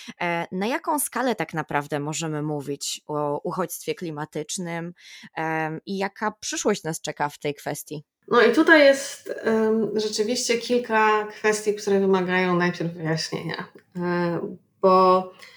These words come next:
Speaker 2: uchodźstwo, czy w ogóle definicja uchodźcy jest dosyć, jest bardzo precyzyjnie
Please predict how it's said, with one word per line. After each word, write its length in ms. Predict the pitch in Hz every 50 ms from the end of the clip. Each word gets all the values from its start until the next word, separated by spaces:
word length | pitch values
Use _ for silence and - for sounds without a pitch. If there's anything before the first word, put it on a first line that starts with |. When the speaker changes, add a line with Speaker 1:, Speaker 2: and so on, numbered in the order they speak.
| - _ _ _
Speaker 2:
uchodźstwo, 800 | - 220 - - 277 285 277 - - - - - 262 262 262 262
czy 440 | 262 - 220 208 208 202 202 196 196 -
w 60 | -
ogóle 240 | 190 202 214 220 208
definicja 500 | 208 208 208 208 202 220 220 220 233 208
uchodźcy 760 | 196 196 - - 190 190 - - - - 214 226 247 247 - - -
jest 640 | 208 190 214 220 220 220 - - - - - _ -
dosyć, 600 | 185 226 233 226 - 233 220 214 - - - -
jest 140 | 202 190 196
bardzo 280 | 233 247 247 - 240
precyzyjnie 1000 | - 208 220 214 - 202 196 208 208 208 208 208 208 202 202 202 196 202 214